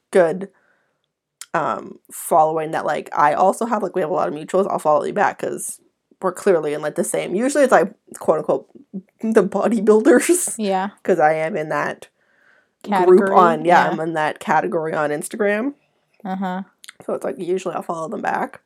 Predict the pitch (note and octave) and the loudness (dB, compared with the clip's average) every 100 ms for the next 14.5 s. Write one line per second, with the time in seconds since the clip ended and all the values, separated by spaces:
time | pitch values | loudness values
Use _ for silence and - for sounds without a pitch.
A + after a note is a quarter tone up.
0 | - C4 F#3+ G3 - _ G1+ - - - | -10 -8 -6 -8 -16 _ -12 -12 -14 -14
1 | - - - - - _ _ _ _ _ | -14 -16 -18 -20 -20 _ _ _ _ _
2 | _ _ - A#3+ - A#3+ A#3 F#3+ F#3+ G3 | _ _ -16 -12 -12 -8 -4 -2 0 -2
3 | G3+ - G3 F#3+ F#3+ G3 - _ _ G3+ | -4 -6 -6 -4 -6 -6 -8 _ _ -6
4 | A3+ A#3 - _ _ _ _ - - - | -4 -4 -12 _ _ _ _ -20 -20 -20
5 | _ _ _ B3+ B3 G#3+ D3+ C#3 C#3 - | _ _ _ -4 -4 -4 -6 -4 -6 -6
6 | F3 - D3+ D#3 D3 D3 D3 D3 D#3+ - | -12 -8 -6 -4 -4 -4 -6 -8 -10 -12
7 | - F#4 F4 E4 G#3 F#3+ G#3 A3 A3 G#3+ | -12 -8 -4 -2 -4 -6 -8 -6 -4 -2
8 | A3 A3 - - - D#3+ F3+ G3+ G3 F#3 | -2 -2 -6 -6 0 2 2 2 0 0
9 | E3 F#3+ F#3 F3+ F#3 F3+ D#3+ E3+ - - | 0 -2 -2 -2 -6 -6 -6 -8 -12 -12
10 | - - D#3 E3 G3 - D#3 - D#3 D#3 | -10 -10 -8 -8 -8 -10 -10 -10 -10 -4
11 | D3+ C#3 - - _ _ _ _ _ F3+ | -4 -4 -12 -20 _ _ _ _ _ -6
12 | F3 D3+ C#3+ - D#3+ - D3+ D3 E3+ C4+ | -4 -6 -8 -6 -8 -2 -4 -4 -8 -8
13 | C#4+ F3 D#3 D#3 - E3 D#3 D#3 D3+ D3 | -8 -8 -12 -14 -14 -14 -14 -16 -14 -14
14 | - D#3+ D3 D3+ G3+ | -10 -8 -6 -8 -12